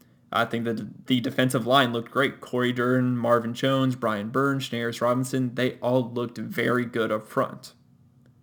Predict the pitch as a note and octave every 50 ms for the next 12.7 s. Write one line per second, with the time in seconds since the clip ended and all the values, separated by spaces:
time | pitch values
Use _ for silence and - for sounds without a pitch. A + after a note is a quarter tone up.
0 | _ _ _ _ _ - - D#3 A#3+ C4 F#3+ D#3+ E3+ G#3 C4 C#4 C4 - - -
1 | F3 E3+ G#3 B3+ C4 C4+ B3+ B3+ B3 A#3+ A#3 A#3 G3+ D3 - - - _ _ _
2 | _ - - C#3 C#3+ D3 D#3 D#3 C3+ - - _ _ _ _ - - - - _
3 | _ - C#3 C#3 D3+ D#3 D3+ - F3 E3 D3 C3 A#2+ B2 A2+ - B2 D3+ G#3 -
4 | - A#2+ A#2 A#2 - A#2 A#2 C3 B2 A#2+ A2+ G#2 A2+ A#2 A#2 A#2 A#2 - - A#2+
5 | C#3+ C#3+ C#3+ - F#3+ G#3+ D3 C3 C3 C#3 D#3+ E3+ D#3 B2+ B2+ - - - - B2
6 | - - - - G2 E2 A#2+ - - A#2+ G2+ - E2+ F#2+ F#2 - - - - -
7 | - - - - D3+ D3+ D3+ E3 D#3 D3+ C3 C3+ B2+ - C3+ C#3+ D3+ D#3 C3 C3+
8 | D#3 E3 D#3+ C#3 B2 A#2+ A2 A2 A#2 A#2 A#2+ - - - - - A#2+ A2+ - -
9 | - C3 C3 E3 D#3+ D#3+ D3 D3 D#3 D#3+ D#3 C3+ A2 - - G#3+ B3 C4+ C4 -
10 | - A2+ A2+ - - - - - - _ _ _ - C3+ C#3 C3+ B2 A2+ - B2
11 | A#2+ A2+ G#2 A2 - D#3+ D3+ C3+ B2+ B2 C3 E3 D3+ B2+ - A#2+ A#2 A2+ A#2+ A#2+
12 | A2+ A#2 B2 A#2 - - - - - - - - -